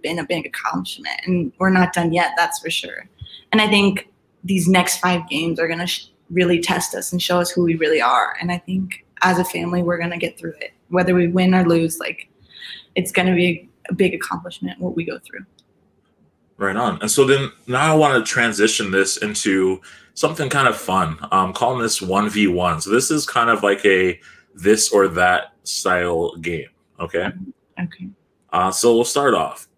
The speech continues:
Speaker 2: Pizza or tacos?
Speaker 1: Pizza.
Speaker 2: Salty or sweet?
Speaker 1: Sweet.
Speaker 2: Fruit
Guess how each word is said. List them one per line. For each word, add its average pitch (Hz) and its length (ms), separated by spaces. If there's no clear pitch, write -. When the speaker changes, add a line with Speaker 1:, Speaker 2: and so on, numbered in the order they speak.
Speaker 2:
Pizza 165 680
or 110 160
tacos? - 840
Speaker 1:
Pizza. 190 480
Speaker 2:
Salty 135 840
or 101 180
sweet? - 540
Speaker 1:
Sweet. - 460
Speaker 2:
Fruit 127 580